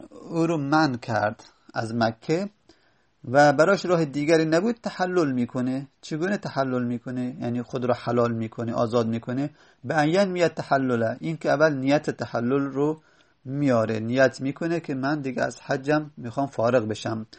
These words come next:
و یحلق رأسه، سرش رو حلق می‌کنه یا، یا تقصیر کوتاه می‌کنه. و یریق الدم مکانه ان وجده،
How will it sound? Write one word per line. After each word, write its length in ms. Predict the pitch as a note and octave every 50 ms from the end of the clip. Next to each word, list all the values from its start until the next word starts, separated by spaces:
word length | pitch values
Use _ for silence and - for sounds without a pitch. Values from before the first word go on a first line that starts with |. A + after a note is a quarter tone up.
| _ _ _ -
و 100 | B2+ C#3+
یحلق 360 | E3+ E3 - F3 D#3 D3 -
رأسه، 580 | C#3 C3 C3 B2 A#2+ A#2 - B2 A#2 A2+ A#2+ A#2
سرش 340 | - - C#3 C3+ C3+ - -
رو 100 | A#2+ A2+
حلق 320 | - - C#3 D3 D3 -
می‌کنه 380 | D#3 D#3 D#3+ - E3+ E3 E3+ E3
یا، 200 | D3 C#3 C3+ B2+ B2 B2 - _ _ _ _ _
یا 460 | - A#2+ B2+ C3+ C3 B2+ B2 B2 - - _ _ _ _ _ _ _ -
تقصیر 500 | - - - - - - D#3+ E3 F3 E3
کوتاه 420 | D#3+ - - C3 - - D3+ F3
می‌کنه. 460 | F3+ F#3 F#3 - G3 G3 G3+ G#3+ G#3 - - - - - -
و 140 | C3+ C3+ C#3+
یریق 360 | D3 E3 F#3 G#3 A3+ - -
الدم 500 | F3 C#3+ C3+ D3 C3+ C3 B2+ B2 A#2+ A#2
مکانه 440 | A#2+ A#2+ - C3 B2+ B2 B2 C3 E3 G#3 G#3+
ان 160 | G#3 E3 C#3+
وجده، 640 | C3+ A#2+ A#2+ A2 G#2 G#2+ G#2+ G#2+ A2 A2 A2 A2+